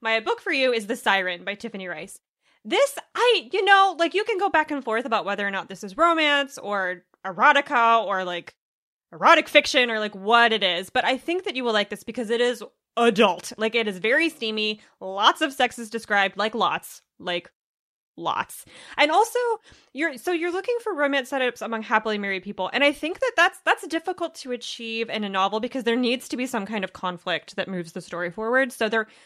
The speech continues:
they're not gonna be happy the whole time. Like, I don't know that you can go find a book in any genre that's just about happily married people being happy with, like, nothing else going on. Um, so the, the couples in this book do not start <laughs> happy. Like, when the book opens,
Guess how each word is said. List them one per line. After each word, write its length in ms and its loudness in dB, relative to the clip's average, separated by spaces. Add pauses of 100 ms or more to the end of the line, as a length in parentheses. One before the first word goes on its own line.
(120)
they're 80 -2
not 180 4
gonna 120 0
be 120 -2
happy 680 -4 (180)
the 120 -6
whole 180 -6
time. 320 -12
Like, 140 0
I 80 10
don't 100 6
know 120 4
that 100 -4
you 100 -4
can 140 -8
go 160 -4
find 240 -6
a 40 -10
book 320 -8 (600)
in 140 0
any 200 4
genre 380 -8
that's 160 -6
just 240 -6
about 240 -4
happily 320 -6
married 240 -6
people 320 -6
being 200 -8
happy 280 -2
with, 120 -6
like, 160 -4
nothing 480 -6
else 440 -10 (500)
going 240 4
on. 360 0
Um, 360 2 (600)
so 600 6 (160)
the, 240 6
the 140 4
couples 560 2
in 240 -2
this 180 -4 (140)
book 320 -4
do 160 0
not 200 2
start 400 4
<laughs> 40 -20
happy. 460 2
Like, 160 2
when 100 0
the 60 -4
book 180 -4
opens, 580 -2